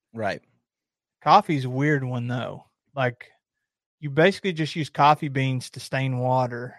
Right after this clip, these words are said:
Speaker 1: <laughs> Isn't that
Speaker 2: It's funny.
Speaker 1: funny? Yeah, you're drinking s-, it's tannins.
Speaker 2: Hey, it's the tannins, man.
Speaker 1: Coffee tannins.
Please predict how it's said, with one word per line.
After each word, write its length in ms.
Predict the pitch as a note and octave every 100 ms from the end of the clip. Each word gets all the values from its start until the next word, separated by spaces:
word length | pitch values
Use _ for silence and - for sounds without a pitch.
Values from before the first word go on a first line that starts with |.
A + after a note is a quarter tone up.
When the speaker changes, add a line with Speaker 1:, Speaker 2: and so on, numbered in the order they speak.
| _ _
Speaker 1:
<laughs> 140 | _
Isn't 220 | A#2 A3
that 260 | - - -
Speaker 2:
It's 380 | - D3+ - -
funny. 280 | D3+ D3 - -
Speaker 1:
funny? 180 | - -
Yeah, 80 | D3
you're 80 | E3
drinking 260 | F#3+ E3+ D3
s-, 200 | - - - _ -
it's 120 | -
tannins. 520 | A3 B3 A#2+ F#2+ - _ _ _ _
Speaker 2:
Hey, 300 | C#3+ E3 F3+
it's 320 | C3+ D3 D3
the 120 | - D3
tannins, 720 | - E3+ F#3 G3 D3 B2 -
man. 320 | C3 C#3 E3+ -
Speaker 1:
Coffee 320 | - B2+ E3 D#3+
tannins. 520 | F#3 G3 G#2 F2+